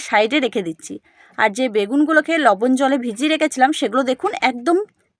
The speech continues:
সাদাই আছে, কোনো রকম কিন্তু কালো হয়ে যায়নি। এবার বেগুনগুলোকে জল থেকে ছেঁকে তুলে নিচ্ছি। এই বেগুনগুলোর মধ্যে কিন্তু জল থাকলে হবে না। এবার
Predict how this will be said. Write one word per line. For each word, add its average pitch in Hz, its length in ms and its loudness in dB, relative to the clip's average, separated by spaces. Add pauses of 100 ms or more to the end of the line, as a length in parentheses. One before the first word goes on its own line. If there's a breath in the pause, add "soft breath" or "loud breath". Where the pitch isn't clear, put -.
সাদাই 220 400 2
আছে, 269 260 2
কোনো 240 220 -6
রকম 277 240 -2
কিন্তু 269 220 -4 (120)
কালো 202 340 2
হয়ে 247 220 -4
যায়নি। 240 260 0 (840)
এবার 240 220 2
বেগুনগুলোকে 277 640 2 (200)
জল 254 180 4 (100)
থেকে 277 180 -6 (100)
ছেঁকে 277 360 -4
তুলে 208 260 -4
নিচ্ছি। 170 320 -10 (540)
এই 208 100 -2
বেগুনগুলোর 277 600 2
মধ্যে 294 260 0
কিন্তু 311 200 4 (160)
জল 233 220 6
থাকলে 277 340 -6
হবে 262 260 2
না। 349 100 2 (4000)
এবার 294 220 2